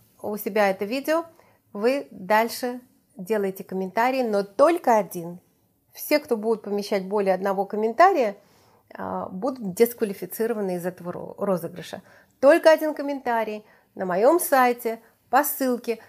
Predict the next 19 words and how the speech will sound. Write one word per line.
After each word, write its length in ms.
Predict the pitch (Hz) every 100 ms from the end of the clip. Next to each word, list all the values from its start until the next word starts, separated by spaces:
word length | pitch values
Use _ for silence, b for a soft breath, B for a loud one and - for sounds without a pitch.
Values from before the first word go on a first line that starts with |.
| _
где 160 | 196 190
вы 80 |
будете 480 | 185 233 302 339 311 -
давать 460 | - 185 190 226 -
нам 260 | 269 262
ссылку 380 | - - 240 269
на 160 | 226 185
ваши 260 | 190 190
соцсети, 560 | 185 - - 285 320 339
чтобы 240 | - 170
мы 120 | 185 185
убедились, 480 | 160 156 226 294
что 160 | 294 190
действительно 600 | 160 160 - 247 269 269 B B
вы 220 | - 320 285
разместили 640 | 190 185 175 - 233 233
там 360 | 240 175 190 196 -
это 340 | 185 185 196 b b -
видео. 540 | 170 196 180 165 -